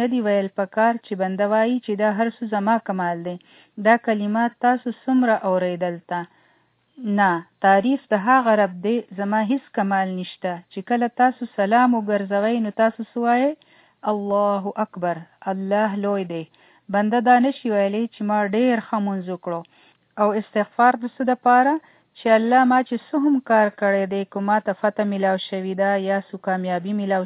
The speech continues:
شوې ده، یا مې څه عبادت کړی دی، نو ای الله، په هغه طریقه رانه ونه شو چې څنګه ما له کول پکار و. او چې کله خلک مونځ ختم کړي،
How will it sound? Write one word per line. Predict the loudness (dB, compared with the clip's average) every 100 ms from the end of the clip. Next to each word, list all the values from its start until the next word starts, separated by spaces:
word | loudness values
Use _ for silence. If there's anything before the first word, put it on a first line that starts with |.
| -6
شوې | -8 -8 -4 0
ده، | 0 0 _ _ _ _ _ _ _ _ _
یا | -4 -2 0
مې | -2
څه | -4 -4
عبادت | -2 -2 -2 -4 -2
کړی | 0 0 2
دی، | 2 0
نو | -4 -2
ای | 0 0
الله، | -2 -2 -2 -4
په | -6
هغه | -4 -4 -4 -4
طریقه | -6 -4 -4
رانه | -2 -4 -4
ونه | -2 -4 -4
شو | -8 -8
چې | -10 -6
څنګه | -4 -2 -4 -6 -10
ما | -8 -8
له | -8
کول | -6 -6 -6 -10
پکار | -8 -8 -6
و. | -8 -12 -12
او | -8
چې | -8 -4
کله | -2 -2 -2
خلک | -2 -2 -2 -2
مونځ | -2 -4 -6
ختم | -4 -2 -2 -2
کړي، | -4